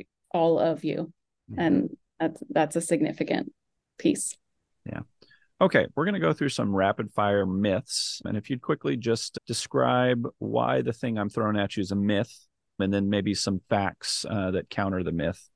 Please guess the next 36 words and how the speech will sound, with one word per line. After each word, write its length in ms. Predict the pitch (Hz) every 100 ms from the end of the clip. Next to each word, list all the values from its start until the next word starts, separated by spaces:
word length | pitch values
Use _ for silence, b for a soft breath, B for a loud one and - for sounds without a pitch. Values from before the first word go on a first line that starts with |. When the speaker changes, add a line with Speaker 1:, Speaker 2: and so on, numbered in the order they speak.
| _ _ -
Speaker 2:
And 180 | 95
then 200 | 92 90
I've 120 | 82 104
got 160 | 117
about 300 | 101 90 -
six 240 | - 117 98
or 40 |
seven 280 | - 87 80
of 80 | 76
these. 240 | 64 -
So 180 | 87 82
we'll 180 | 104 110
go 140 | 120
through 140 | 117 113
them 60 |
quickly. 300 | 113 107 113
You 120 | 123
kind 180 | - -
of 80 | 294
talked 240 | 175 160
about 160 | 156 123
a 40 |
few 220 | - 120 113
of 60 |
them 220 | 117 110 - _ -
already, 320 | 104 104 104
but 120 | 104
I 60 | 101
just 140 | -
wanted 180 | 104 95
to 40 |
give 140 | 101 92
you 120 | 92
a 40 |
chance 360 | - 87 87 -
to 180 | -